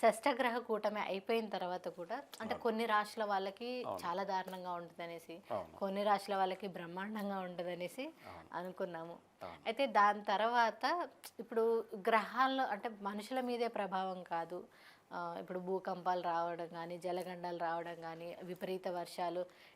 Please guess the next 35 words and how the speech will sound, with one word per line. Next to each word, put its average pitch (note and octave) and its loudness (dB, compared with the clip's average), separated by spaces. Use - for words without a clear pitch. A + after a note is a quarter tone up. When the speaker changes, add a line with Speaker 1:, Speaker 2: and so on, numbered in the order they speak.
Speaker 1:
ఇట్లా C4 10
అనేసి B3+ 6
అన్నారు G3+ 0
కదా. E3+ 0
అసలు F#3+ 8
Speaker 2:
అవును. B2 8
Speaker 1:
ఎన్-, G3 0
ఆ, F#3+ 4
ఈ, G#3+ -4
ఆ, F#3+ 0
షష్టగ్రహ A#3 2
కూటమి F#3+ -2
ప్రభావము F3 -4
Speaker 2:
అవును. F2+ -12
Speaker 1:
మన G#3 2
మీద G#3+ -2
ఎలా G#3 2
ఉండబోతుంది E3+ -4
దీని E3+ -8
తర్వాత? E3 -6
And G#3+ -2
ఇంకొకటి, A#3 -2
ఆ, F#3+ -2
ఈ G3+ -6
షష్టగ్రహ G#3 0
కూటమి G3 -4
వల్ల F#3+ 2
రాజకీయాల్లో F#3+ 0
కూడా F#3+ -2
చాలా F#3 2
మార్పులు F#3 0
వస్తాయి F#3 2
అనేసి F3+ -2
కూడా G#3 4
అన్నారు. F3+ -2